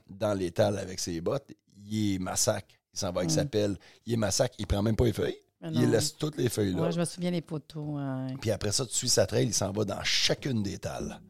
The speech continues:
Speaker 2: Mm.
Speaker 1: Là, je veux dire, c'est pas un chevreuil, là, qui a été se
Speaker 2: Mm.
Speaker 1: coucher là.
Speaker 2: Mais non.
Speaker 1: Puis, euh, en même temps, ben, il y a beaucoup de bécassines dans ce coin-là. Et les bécassines, souvent, elles mettent leurs œufs dans l'ail des bois, vu que c'est des
Speaker 2: Ah
Speaker 1: longues
Speaker 2: ouais.
Speaker 1: feuilles hautes, puis c'est les premières de la saison, souvent.
Speaker 2: L'écosystème, tout le monde ensemble, l'équilibre.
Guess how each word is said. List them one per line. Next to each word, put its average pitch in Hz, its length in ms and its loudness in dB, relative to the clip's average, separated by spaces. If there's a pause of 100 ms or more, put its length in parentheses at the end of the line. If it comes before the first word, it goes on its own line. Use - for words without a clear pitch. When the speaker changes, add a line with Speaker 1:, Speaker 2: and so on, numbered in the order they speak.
Speaker 2:
Mm. 151 260 -4 (440)
Speaker 1:
Là, 131 120 -8
je 95 80 -6
veux 104 60 -6
dire, 101 160 -6
c'est - 80 -6
pas 117 100 0
un 107 60 -2
chevreuil, 113 460 2
là, 98 120 2
qui - 120 -8
a 87 40 -4
été 151 160 -4
se 147 80 0
Speaker 2:
Mm. 143 40 -4
Speaker 1:
coucher 101 240 -4
là. 190 220 -4
Speaker 2:
Mais 143 100 -4
non. 143 340 -4
Speaker 1:
Puis, - 240 0
euh, 85 140 -2
en 110 140 0
même 101 200 -2
temps, 143 220 0
ben, 110 100 2
il 90 100 0
y 90 60 0
a - 40 -6
beaucoup 95 180 -8
de 113 60 -6
bécassines 117 600 -2
dans 90 160 -4
ce - 140 -2
coin-là. 90 400 -4 (300)
Et 95 220 0
les 90 120 -2
bécassines, 95 520 -2
souvent, 95 240 -6
elles 113 160 -2
mettent 101 240 -6
leurs 90 400 -6
œufs 131 140 -10 (180)
dans 117 140 -6
l'ail 90 180 -6
des 92 140 -10
bois, 104 200 -6
vu 98 120 -8
que - 40 -4
c'est 90 120 -4
des 90 160 -6
Speaker 2:
Ah 90 40 -2
Speaker 1:
longues 127 220 0
Speaker 2:
ouais. 185 100 -4
Speaker 1:
feuilles 113 300 -2
hautes, 104 420 -4
puis - 120 -4
c'est 107 80 -4
les 95 100 -4
premières 110 320 -6
de 110 60 -8
la 98 60 -6
saison, 101 360 -4
souvent. 180 220 -2
Speaker 2:
L'écosystème, 214 640 -2
tout - 140 -8
le 208 40 -2
monde 208 200 -2
ensemble, 202 420 -2
l'équilibre. 202 480 -2